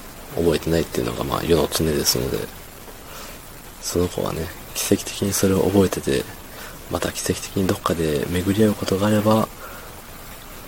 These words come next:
ね、ひょっとしたら、あの、ね、ポリスメンを呼ばれずに、ね、結婚式場まで行けるかもしれないですね。はい。あんまうまいこと言ってないですね、全然。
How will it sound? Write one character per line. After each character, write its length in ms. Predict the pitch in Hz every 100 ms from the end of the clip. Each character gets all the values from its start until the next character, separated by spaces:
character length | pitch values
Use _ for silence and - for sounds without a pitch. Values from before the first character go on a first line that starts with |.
| - - -
ね、 140 | 85 - - - - - -
ひ 100 | -
ょ 40 |
っ 20 | -
と 80 | -
し 140 | -
た 80 | -
ら、 160 | 73 - - - - - - - - - -
あ 100 | -
の、 180 | - - - - -
ね、 180 | 82 71 - - - - - - -
ポ 100 | 85
リ 60 |
ス 100 | -
メ 100 | 80
ン 40 | 78
を 20 |
呼 120 | 80
ば 120 | 80 82
れ 80 |
ず 120 | 80 80
に、 180 | 80 - - - - - - - - - - - - - - - - - - - - - - 156 - 92
ね、 160 | 82 - - - - - - - - - - - - - - - -
結 160 | 90
婚 160 | 85 82
式 180 | - 80
場 140 | 80
ま 80 | -
で 80 | - - -
行 80 |
け 120 | - 80
る 80 |
か 80 | -
も 80 | 71
し 100 | -
れ 60 | -
な 80 |
い 20 | -
で 80 |
す 140 | - -
ね。 100 | 95 -
は 140 | -
い。 40 | - - - - - - - - - - - - - - - - -
あ 40 |
ん 40 | 101
ま 100 | 95
う 40 |
ま 140 | 95 87
い 20 |
こ 60 | -
と 80 |
言 100 | -
っ 20 | -
て 120 | -
な 80 | -
い 20 |
で 60 |
す 80 | -
ね、 80 | -
全 60 |
然。 80 | -